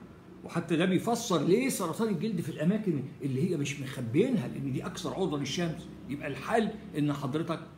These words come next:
ما تتعرضش إلا أقل القليل للضوء المباشر للشمس. يبقى أهم طريقة هو عدم التعرض للضوء المباشر للشمس إلا في أقل الحدود،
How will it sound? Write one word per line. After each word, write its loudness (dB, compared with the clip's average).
ما 2
تتعرضش 2
إلا 4
أقل 4
القليل 6
للضوء 4
المباشر 4
للشمس. -4
يبقى 2
أهم 6
طريقة 4
هو 6
عدم 4
التعرض 2
للضوء 2
المباشر 2
للشمس 0
إلا 4
في 0
أقل 2
الحدود، 2